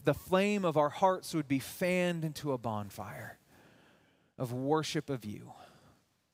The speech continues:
And so, Lord, lead through the power of your Holy Spirit as only you can, because I am nothing but a mere vessel. And I pray that you would make much of yourself and very little of me.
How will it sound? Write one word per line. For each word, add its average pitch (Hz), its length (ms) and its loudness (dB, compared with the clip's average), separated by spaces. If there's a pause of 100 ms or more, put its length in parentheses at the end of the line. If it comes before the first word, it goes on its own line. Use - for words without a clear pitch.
And 135 120 -8
so, 151 200 0
Lord, 135 380 0
lead 127 340 0
through 127 120 -6
the 117 100 -6
power 127 380 -2
of 113 100 -8
your 135 120 -4
Holy 135 240 -4
Spirit 104 540 -6 (1160)
as 127 160 -2
only 156 320 -2
you 143 200 -4
can, 113 440 -8 (640)
because 127 320 -4
I 139 220 2
am 135 300 -4
nothing 131 420 -4
but 127 100 -4
a 123 80 -4
mere 123 220 -4
vessel. 104 560 -10 (1080)
And 123 100 -2
I 120 60 2
pray 131 380 0
that 120 140 -2
you 123 120 -4
would 123 120 -4
make 117 300 -4
much 120 520 -4
of 120 120 -10
yourself 107 480 -6
and 110 120 -10
very 107 260 -2
little 107 480 -4
of 101 220 -10
me. 101 380 -16